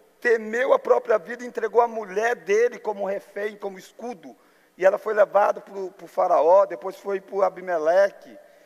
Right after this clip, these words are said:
Como pode esse homem agora ter essa firmeza de entregar os filhos?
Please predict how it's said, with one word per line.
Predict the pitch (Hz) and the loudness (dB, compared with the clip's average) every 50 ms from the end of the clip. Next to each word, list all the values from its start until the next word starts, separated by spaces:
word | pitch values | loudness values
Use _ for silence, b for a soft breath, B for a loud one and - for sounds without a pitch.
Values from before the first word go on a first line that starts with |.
| b b | b b
Como | - 311 311 | -16 -16 -8
pode | - - 226 202 220 | -4 -4 -4 -4 -6
esse | 214 - - | -10 -8 -6
homem | 208 202 208 | -6 -4 -4
agora | 196 - 190 196 196 | -2 0 0 0 0
ter | 190 - 196 | -2 -4 -6
essa | 202 - - - 175 | -6 -6 -6 -10 -12
firmeza | - - - - 196 170 160 160 156 170 170 165 160 196 240 b b b b b b b b b _ | -12 -16 -20 -20 -18 -12 -8 -6 -6 -6 -6 -8 -12 -16 -16 b b b b b b b b b _
de | - 156 | -20 -20
entregar | 156 - 165 139 135 123 123 110 | -18 -14 -12 -12 -8 -6 -6 -8
os | 107 107 - | -8 -10 -18
filhos? | - - 95 85 - _ _ - - _ _ _ | -20 -20 -20 -20 -20 _ _ -20 -20 _ _ _